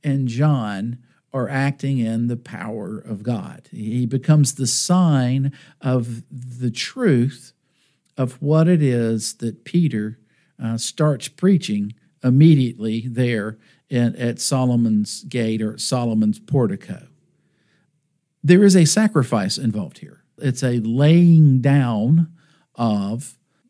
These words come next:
comfort, and it is a willingness to let go of what Jesus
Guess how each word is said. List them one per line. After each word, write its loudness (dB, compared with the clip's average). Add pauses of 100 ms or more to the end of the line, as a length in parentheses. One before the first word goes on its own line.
(140)
comfort, -2 (960)
and 4
it 4
is 2
a 0 (200)
willingness 4
to -2
let -4
go 0
of -8 (240)
what -2
Jesus -2